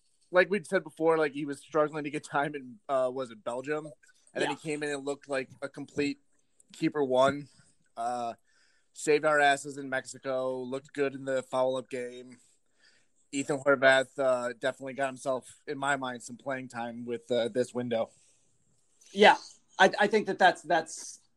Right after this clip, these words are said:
Speaker 2: there's not, like, there's not much that needs to be said about that because he had the loudest moment of the window. I think we can
Speaker 1: Right.
Speaker 2: all agree about that. Um, and I guess the quietest moment would be Christian when he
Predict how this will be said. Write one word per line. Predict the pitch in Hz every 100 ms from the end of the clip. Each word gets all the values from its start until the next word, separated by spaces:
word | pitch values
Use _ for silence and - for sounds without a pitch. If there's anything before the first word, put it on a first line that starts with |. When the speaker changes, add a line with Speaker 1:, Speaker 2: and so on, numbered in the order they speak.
| _ -
Speaker 2:
there's | 170 202 175
not, | 233 220
like, | 214 - -
there's | 208 202
not | 240 180
much | 180 180
that | 185 -
needs | 165 156
to | 185
be | 175
said | - 143
about | 160 175 170
that | 185 180
because | 165 165 156 - - -
he | 160 190
had | 165 160 143
the | 160
loudest | 156 139 143 156 160 -
moment | 175 175 185 190 -
of | 180 175
the | 160
window. | 185 190 190 190 185 -
I | 262
think | 160
we | 156
can | 127
Speaker 1:
Right. | 113
Speaker 2:
all | 147
agree | - 160
about | 151 151 156
that. | 156 - _ _ _ _ _
Um, | - 143 143 139 131 _ _ _ _ _ _ _ - _ _ _ _ -
and | 226 165
I | 175
guess | 160 -
the | 180
quietest | - 156 156 160 175
moment | 160 160 151
would | 156
be | 147 143
Christian | 143 - 160 - 170 143 143 - _ _
when | 175 147
he | 147 135 135